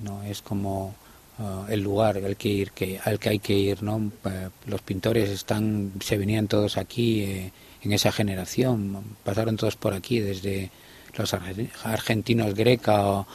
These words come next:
Greco la Minujín, a Seguí, yo qué sé, un poco todos, eh, escritores no digamos, ¿no? Desde Cortázar, García Márquez, Vargas Llosa, todo el boom americano,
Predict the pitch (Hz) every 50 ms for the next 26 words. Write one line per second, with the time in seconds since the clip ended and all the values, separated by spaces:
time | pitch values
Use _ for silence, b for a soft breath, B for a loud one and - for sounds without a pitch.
0 | b b - 127 123 117 - - 110 104 101 101 107 104 104 98 - - - 135
1 | 143 147 147 143 143 131 b b b b b - - 92 87 - - 107 98 95
2 | 107 117 123 127 123 120 113 110 107 113 107 - 107 - - 104 101 101 - 120
3 | 120 120 110 - 123 127 135 143 139 143 139 - - - - - 98 101 101 -
4 | - - 107 95 - 117 117 117 104 113 110 113 110 107 104 110 123 131 127 110
5 | 101 95 - 107 113 120 131 127 113 101 - - 107 101 98 98 98 95 - -
6 | 95 101 - - 117 113 - - 120 110 107 107 107 104 - - 113 107 110 113
7 | 117 - - - 110 107 107 104 107 104 104 101 101 101 110 104 104 101 104 104
8 | 104 113 110 - 107 101 - - 120 120 117 113 110 101 104 110 117 117 113 110
9 | 107 104 104 - - - - 123 120 120 120 117